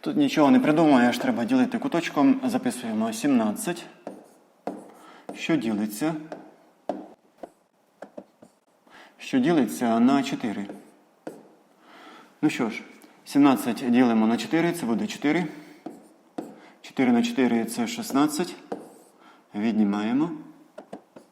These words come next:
Сімнадцять мінус шістнадцять — це буде один. Вже будемо брати цифри після коми, то ціла частина частки у нас дорівнює чотири. Дописуємо нуль. Десять ділимо на чотири — це буде два.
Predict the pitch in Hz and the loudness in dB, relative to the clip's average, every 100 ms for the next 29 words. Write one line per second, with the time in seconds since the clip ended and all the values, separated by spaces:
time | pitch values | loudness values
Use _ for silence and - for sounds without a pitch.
0 | _ _ _ - - 139 139 135 - 127 | _ _ _ -20 -4 4 6 6 2 -4
1 | - 120 131 120 113 - 127 131 123 - | 2 6 8 6 2 -4 -2 2 2 0
2 | 113 110 113 110 107 107 104 147 175 - | -4 -4 -6 -2 -2 -2 0 0 -2 -12
3 | - - - - _ - 107 113 113 117 | -18 -20 -20 -20 _ -8 -2 2 4 6
4 | 113 123 123 117 131 - 110 110 - 107 | 6 2 0 -2 -4 -4 -8 -8 -6 -2
5 | 135 156 156 127 127 117 113 107 117 113 | 0 2 0 -2 0 -2 -2 -6 -4 -2
6 | 120 113 - 107 110 110 110 107 104 104 | -4 -6 -4 -2 -2 -2 0 0 0 -6
7 | 110 127 160 160 - - - - 113 120 | -4 -2 -2 -4 -12 -20 -16 -6 -4 -2
8 | 113 120 110 110 123 160 170 - - - | -2 0 2 4 4 2 0 -12 -18 -20
9 | _ _ _ _ _ _ - - - _ | _ _ _ _ _ _ -20 -20 -20 _
10 | _ - - - - 117 123 123 104 127 | _ -20 -20 -18 -2 2 2 2 2 4
11 | 117 113 113 113 113 123 113 107 107 107 | 4 4 2 -2 -2 -2 -2 -4 -4 -2
12 | 107 98 139 165 | -2 0 -2 -2